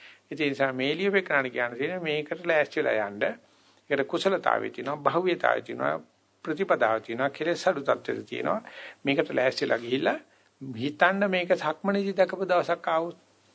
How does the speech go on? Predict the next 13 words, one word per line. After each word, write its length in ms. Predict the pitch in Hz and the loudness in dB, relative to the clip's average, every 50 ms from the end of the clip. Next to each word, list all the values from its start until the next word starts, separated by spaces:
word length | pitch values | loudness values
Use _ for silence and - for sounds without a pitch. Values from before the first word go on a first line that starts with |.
| _ _ _ _ _ _ _ _ _ _ _ _ _ _ _ _ _ _ _ _ _ - | _ _ _ _ _ _ _ _ _ _ _ _ _ _ _ _ _ _ _ _ _ -6
දැන් 180 | _ 120 120 | _ -2 0
මේ 100 | 127 117 | 2 2
ඇස් 120 | 113 104 - | 0 2 2
දෙක 140 | 143 123 131 | 0 0 2
වහන 340 | 131 117 113 127 143 170 170 | 2 2 2 0 -2 0 -2
පරියන්කේ 480 | 143 135 127 135 139 143 139 - 143 | -2 -2 0 0 -2 -2 -2 -2 -2
ඉන්නකොටනේ. 560 | 143 139 139 143 143 156 151 165 156 139 - - _ _ _ _ _ _ _ _ _ _ _ _ _ _ _ _ _ _ _ _ _ - | -2 -2 0 2 2 2 2 2 -2 -4 -8 -14 _ _ _ _ _ _ _ _ _ _ _ _ _ _ _ _ _ _ _ _ _ 0
ඒතකොට 180 | 131 143 151 | 4 4 4
හිතන්න 300 | 143 139 147 139 139 135 | 6 6 2 2 2 0
පුළුවන් 240 | 131 139 139 139 135 | -4 -2 -2 -2 -2
මේක 180 | 135 135 127 139 139 120 113 110 - - _ _ _ _ _ _ _ _ _ _ _ _ _ - _ _ _ _ _ _ _ _ _ _ _ _ _ - | -2 -4 -2 0 0 0 0 -2 -4 -10 _ _ _ _ _ _ _ _ _ _ _ _ _ -20 _ _ _ _ _ _ _ _ _ _ _ _ _ -10
ගූඪ 300 | 117 123 151 175 170 156 | 0 4 4 6 6 4
දෙයක්, 360 | 123 123 113 110 117 120 - | 2 4 4 4 4 4 0